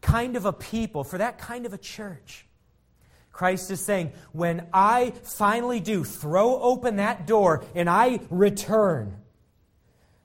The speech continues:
I will find a people that I want to fellowship with. I'll find a people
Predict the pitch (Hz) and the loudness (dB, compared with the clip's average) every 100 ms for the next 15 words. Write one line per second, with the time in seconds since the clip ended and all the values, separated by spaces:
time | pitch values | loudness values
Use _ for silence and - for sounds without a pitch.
0 | _ _ _ - 170 196 208 202 - 175 | _ _ _ -4 -2 0 -2 -4 -2 -2
1 | 190 190 - 139 - 202 208 190 151 147 | 0 -4 -4 -6 -4 -4 -2 -4 -4 -4
2 | 175 180 202 196 - 135 160 170 175 - | -2 -2 -2 -6 -8 -8 -4 -4 -6 -10
3 | 175 127 - 170 175 147 - 131 - 120 | -10 -10 -10 -8 -6 -8 -10 -14 -12 -14
4 | 101 - - _ _ _ _ _ _ _ | -14 -16 -20 _ _ _ _ _ _ _
5 | _ - 117 180 160 - 196 202 143 | _ -14 -8 -6 -8 -6 -6 -4 -8